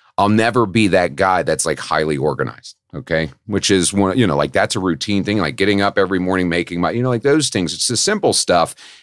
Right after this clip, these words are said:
It's, you know, being a, a list taker or, y-, you know, um, I think they're like, 'cause I'm hypercritical of, like, people always tell myself I, that I'm too hard on myself even today. I try not to be, but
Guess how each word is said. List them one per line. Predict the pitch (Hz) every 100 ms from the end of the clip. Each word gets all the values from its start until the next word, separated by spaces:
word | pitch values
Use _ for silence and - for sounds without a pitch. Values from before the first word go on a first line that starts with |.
| -
It's, | 104 104 - - - _ -
you |
know, | 139
being | 98 117 113
a, | 101
a | 107
list | 98 135 127 -
taker | 123 98 - 92 82 80
or, | 101 95 92 92 95
y-, | 101 -
you | 113
know, | 71 67 71 -
um, | 92 85 80 78 76 - _ _ -
I |
think | 139 127
they're | 104
like, | 87
'cause | 104 104
I'm | 120
hypercritical | 120 117 101 - 101 87 - 76 69
of, | 80 76
like, | 87 87 82 87
people | 123 123 110 87 -
always | 98 101 98
tell | 90
myself | 90 90 - 64
I, | 80 -
that | 80
I'm | 78
too | - 95
hard | 82 87
on | 78
myself | 73 71 80 -
even | 82 73
today. | 65 67 80 98 120 - _ _ _ _ _
I | 80 67
try | 98 95
not | 101 -
to |
be, | 92 95
but | 87 85